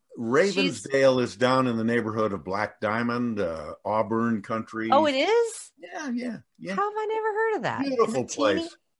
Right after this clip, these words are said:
Speaker 1: Little teeny tiny place.
Speaker 2: Well, yeah, comparatively,
Speaker 1: So
Speaker 2: compared to, say,
Speaker 1: she
Speaker 2: New York
Speaker 1: sent in a
Speaker 2: City.
Speaker 1: comment, and
Speaker 2: Sorry.
Speaker 1: here's her comment. Yay! That is all. That is her comment.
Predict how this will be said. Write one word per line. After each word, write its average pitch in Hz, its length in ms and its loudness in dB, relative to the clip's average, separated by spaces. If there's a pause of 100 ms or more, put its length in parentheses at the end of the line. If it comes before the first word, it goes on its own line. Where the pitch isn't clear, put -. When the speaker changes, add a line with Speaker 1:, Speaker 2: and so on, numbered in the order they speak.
(200)
Speaker 1:
Little 392 120 -8
teeny 392 280 -4
tiny 381 280 -6
place. 392 340 -10 (500)
Speaker 2:
Well, 311 340 0
yeah, 98 420 -4
comparatively, 101 800 -4
Speaker 1:
So 269 100 4 (260)
Speaker 2:
compared 233 80 0
to, - 60 -4
say, - 480 -2
Speaker 1:
she 285 180 2
Speaker 2:
New 277 60 2
York 90 120 0
Speaker 1:
sent 262 160 4
in 247 120 4
a 233 40 4
Speaker 2:
City. 226 80 -2
Speaker 1:
comment, 226 800 4 (220)
and 202 160 4
Speaker 2:
Sorry. 220 80 2
Speaker 1:
here's 214 200 2
her 226 100 -2
comment. 214 540 2 (360)
Yay! 330 540 4 (800)
That 175 160 -2
is 180 120 -10
all. 135 260 -4 (380)
That 156 160 -2
is 151 120 -8
her 170 80 -8
comment. 131 360 -10